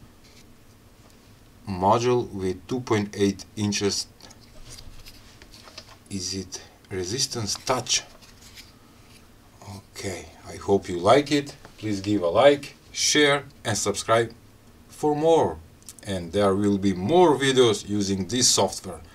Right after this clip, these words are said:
I'm gonna show you how to use it, LoRa. I'm gonna show you how to do Wi-Fi things,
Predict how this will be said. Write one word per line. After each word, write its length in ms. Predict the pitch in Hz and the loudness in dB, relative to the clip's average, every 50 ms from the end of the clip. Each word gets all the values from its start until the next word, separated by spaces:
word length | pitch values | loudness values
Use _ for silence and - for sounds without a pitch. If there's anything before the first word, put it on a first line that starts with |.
| - - - - | -20 -20 -20 -20
I'm 80 | 92 87 | -14 -12
gonna 220 | 90 90 90 87 | -10 -8 -6 -6
show 180 | - - 120 117 | -4 -2 0 0
you 180 | 113 110 104 | 0 -2 -2
how 240 | 98 - 110 107 101 | -2 0 0 0 0
to 140 | 98 - 104 | 0 0 0
use 300 | 101 98 107 110 104 98 | 0 2 2 2 2 2
it, 160 | 104 98 - - - - - - - - - - - - - - - - - - - | 0 0 -2 -6 -14 -20 -20 -20 -20 -20 -20 -20 -20 -20 -20 -20 -20 -20 -20 -20 -14
LoRa. 500 | - 92 107 123 127 123 120 117 120 117 110 - - - - - - - - - - - - _ - | -6 0 4 6 6 6 6 4 4 2 -4 -10 -20 -20 -20 -20 -20 -20 -20 -20 -20 -20 -20 _ -12
I'm 100 | 95 92 | -10 -8
gonna 220 | 92 90 90 87 87 | -8 -8 -8 -8 -10
show 240 | - - 101 101 | -4 0 2 4
you 120 | 101 101 95 | 4 2 0
how 220 | - - 101 95 | 0 0 0 0
to 260 | 95 95 - 98 90 90 - - - - - - - - - - - - - - - - - - - - - - - - - - - - - - - - - - - - - - 98 | 0 -2 -4 -6 -6 -6 -12 -20 -20 -20 -20 -20 -20 -20 -20 -20 -20 -20 -20 -20 -20 -20 -20 -20 -20 -20 -20 -20 -20 -20 -20 -20 -20 -20 -20 -20 -20 -20 -20 -20 -20 -20 -20 -18 -8
do 240 | 92 101 98 104 - | -2 0 0 0 -2
Wi-Fi 720 | - 90 87 - 92 101 131 131 131 - - 110 101 95 90 90 - | -4 -12 -12 -2 0 2 2 2 2 4 6 6 6 6 4 -2 -4
things, 560 | - 104 95 87 92 98 98 - - - - | -2 -2 -2 0 -2 -2 0 0 -2 -2 -4